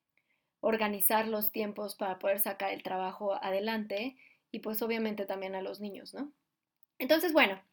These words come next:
en resumen, más de seis meses pasaron para poder <laughs> retomar el proyecto del podcast, el cual me entusiasma muchísimo.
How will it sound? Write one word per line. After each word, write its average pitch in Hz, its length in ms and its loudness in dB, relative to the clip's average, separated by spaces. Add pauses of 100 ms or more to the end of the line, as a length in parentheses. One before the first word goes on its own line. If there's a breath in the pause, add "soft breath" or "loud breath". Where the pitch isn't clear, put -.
(400 loud breath)
en 262 80 0
resumen, 392 440 4 (200)
más 294 240 6
de 311 100 2
seis 277 220 4
meses 240 320 -2
pasaron 208 560 0
para 190 260 0
poder 202 420 0 (120)
<laughs> 262 200 -2 (440 loud breath)
retomar 240 720 6
el 233 100 0
proyecto 214 480 -2
del 196 160 2
podcast, 214 500 -4 (120)
el 202 200 -6
cual 214 220 0
me 220 100 -2
entusiasma 220 600 -2
muchísimo. 220 720 -6